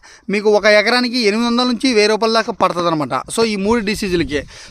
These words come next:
So మనకి వచ్చేసి ఇది టూ ఫిఫ్టీ గ్రామ్స్ వచ్చేసి రెండున్నర ఎకరం ఉంటుంది. అప్రాక్స్ మనకి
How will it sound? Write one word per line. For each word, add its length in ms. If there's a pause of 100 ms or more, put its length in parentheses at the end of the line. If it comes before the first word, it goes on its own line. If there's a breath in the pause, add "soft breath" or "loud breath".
So 80
మనకి 300
వచ్చేసి 340
ఇది 240
టూ 220
ఫిఫ్టీ 320
గ్రామ్స్ 260
వచ్చేసి 300
రెండున్నర 440
ఎకరం 280
ఉంటుంది. 300
అప్రాక్స్ 500
మనకి 360